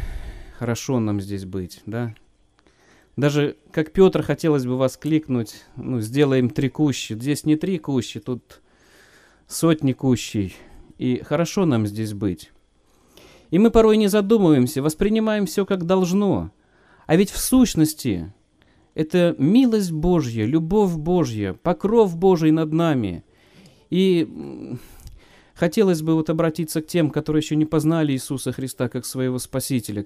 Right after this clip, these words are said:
Как коротка наша жизнь, как она коротка. И как важно уже сейчас определиться, где ты будешь проводить вечность. Друзья, вот сегодня недавно, вот сейчас позвонили родственники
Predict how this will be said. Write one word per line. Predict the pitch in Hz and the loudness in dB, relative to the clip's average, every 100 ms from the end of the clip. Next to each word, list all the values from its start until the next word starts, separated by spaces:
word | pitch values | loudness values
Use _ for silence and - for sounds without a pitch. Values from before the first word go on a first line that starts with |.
| - | -4
Как | 220 220 - | -2 -2 -2
коротка | - 165 156 - 151 | -4 -4 -4 -2 -2
наша | 135 131 - | 0 -4 -6
жизнь, | 120 131 113 104 101 - | -8 -6 -6 -6 -10 -4
как | 208 190 | -4 -2
она | 180 175 | -4 -4
коротка. | 156 170 165 - 165 113 - _ - - - - _ - _ _ _ | -2 -4 -4 -2 0 0 -4 _ -20 -20 -20 -20 _ -20 _ _ _
И | 170 180 165 151 - - | 2 4 4 2 -4 -2
как | 214 202 | 0 2
важно | 196 196 170 175 | 2 2 4 2
уже | 170 170 | 0 -2
сейчас | 196 - 208 202 202 | -4 -2 2 2 2
определиться, | 165 165 165 175 165 156 147 | -2 -2 0 2 0 0 -4
где | 131 131 196 220 | -6 -2 2 2
ты | 190 | 2
будешь | 170 165 156 - | -2 -4 -6 -6
проводить | 147 139 135 131 | -2 -2 -2 -6
вечность. | 127 127 - 101 92 - - - _ _ _ _ _ - - - _ _ - | 0 0 0 -8 -10 -12 -18 -20 _ _ _ _ _ -20 -20 -20 _ _ -6
Друзья, | 135 147 160 147 | -4 0 0 0
вот | - | -4
сегодня | - 151 143 139 | -4 -2 0 0
недавно, | 135 143 131 123 | 0 2 2 2
вот | 117 | 0
сейчас | - 127 - | -2 -4 -4
позвонили | 127 127 127 123 | -4 0 2 2
родственники | 120 143 127 - 110 101 101 95 | 0 -2 -4 -6 -4 -4 -4 -6